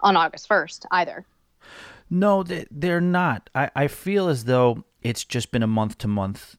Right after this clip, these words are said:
Speaker 2: I guess, extension. And that's been the policy
Speaker 1: Mm-hmm.
Speaker 2: of just extend it another month, extend it a month. And what you're saying is technically, yes, they're, the extension right now is falling under that end of July, early August situation.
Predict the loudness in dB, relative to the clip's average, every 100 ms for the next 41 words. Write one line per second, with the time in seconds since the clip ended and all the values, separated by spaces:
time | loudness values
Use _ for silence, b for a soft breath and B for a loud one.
0 | -10 -8 -6 -8 -8 -10 -8 -8 -8 -12
1 | -10 -4 -2 -2 -2 -2 0 0 -2 -2
2 | -2 -4 -4 -4 -6 -6 -8 -2 0 0
3 | 0 0 0 -2 -6 -6 -4 -2 -2 -2
4 | -4 -2 -2 -2 -4 -2 -2 -4 -4 -6
5 | -8 -6 -6 -4 -6 -4 -6 -6 -2 -2
6 | -2 -6 -10 -10 -4 -2 -2 -2 -4 -8
7 | -10 -6 -6 -6 -2 -2 0 0 0 0
8 | 0 0 0 0 -4 b b b b -4
9 | 0 0 -2 -8 -14 -4 4 4 4 2
10 | 0 2 0 0 -2 -2 -2 -4 -2 0
11 | 0 0 0 -2 0 0 -2 -4 -6 -6
12 | -4 -4 -4 -6